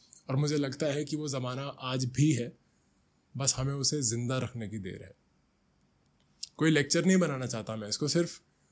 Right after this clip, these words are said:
कुछ बहुत प्यारी मेमोरीज आपके साथ शेयर करना चाहता था। चाहता हूँ कि आपकी भी वो मेमोरीज जिंदा हो और आप बोले कि अभी,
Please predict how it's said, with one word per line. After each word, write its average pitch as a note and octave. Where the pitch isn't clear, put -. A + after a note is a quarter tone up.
कुछ E3+
बहुत C3
प्यारी D3+
मेमोरीज B2+
आपके C3
साथ B2
शेयर A#2+
करना A2+
चाहता A#2+
था। D3+
चाहता C#3
हूँ E3+
कि F#3
आपकी D#3
भी E3
वो F3
मेमोरीज C3+
जिंदा A#2
हो B2
और C#3+
आप -
बोले D#3
कि D#3+
अभी, D#3